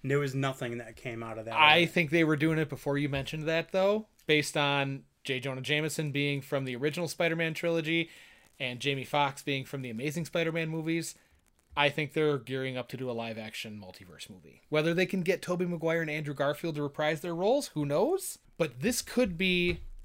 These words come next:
Speaker 2: i-, if they follow Into the Spider-Verse, this could be the introduction of Miles Morales to the M C U.
Speaker 1: Now, there are, this is not movie news. Well, this is movie news, but this is,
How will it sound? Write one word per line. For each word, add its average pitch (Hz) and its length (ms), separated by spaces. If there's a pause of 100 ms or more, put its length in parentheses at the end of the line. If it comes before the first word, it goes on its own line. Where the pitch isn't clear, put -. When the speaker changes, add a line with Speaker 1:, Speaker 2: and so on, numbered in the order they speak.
(600)
Speaker 2:
i-, 156 60
if 147 240
they 151 120
follow 160 600
Into 151 160
the 147 60
Spider-Verse, 139 480
this - 160
could 165 100
be 165 120
the 160 100
introduction 139 420
of 117 80
Miles 117 260
Morales 117 360
to - 80
the 101 100
M 95 100
C 95 220
U. 82 60 (920)
Speaker 1:
Now, 147 220
there 165 240
are, 139 400 (320)
this 156 160
is 165 420
not 139 300 (100)
movie 139 400
news. 143 320
Well, 123 140
this 123 200
is 135 140
movie 135 220
news, 131 260
but - 180
this 131 200
is, 131 240